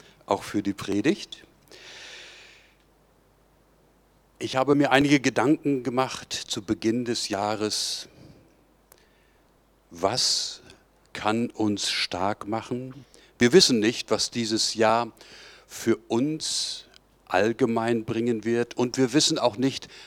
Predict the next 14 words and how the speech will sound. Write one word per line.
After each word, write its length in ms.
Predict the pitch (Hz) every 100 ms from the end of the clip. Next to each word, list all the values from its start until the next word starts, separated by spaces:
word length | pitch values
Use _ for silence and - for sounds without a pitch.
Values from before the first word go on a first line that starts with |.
| -
was 400 | 101 110 - -
dieses 560 | 113 123 123 117 - -
Jahr 380 | 101 101 101 - -
für 300 | - - 107
dich 560 | 87 - 147 - - -
und 220 | - 98 -
mich 380 | 107 120 - -
ganz 380 | - 120 170 -
persönlich 840 | - 127 113 117 135 117 73 - - _ _ - -
im 160 | 120 120
privaten 680 | - 107 104 113 123 - 101
Leben 600 | 92 101 110 120 117 113 - - _ -
bringen 460 | 92 151 113 78
wird. 320 | 78 71 -